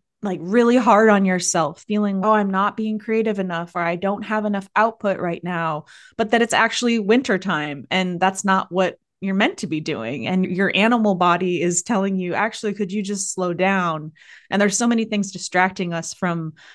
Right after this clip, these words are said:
those moments of clarity that are inherently built in us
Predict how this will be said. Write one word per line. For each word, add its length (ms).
those 180
moments 400
of 100
clarity 460
that 160
are 60
inherently 640
built 320
in 160
us 380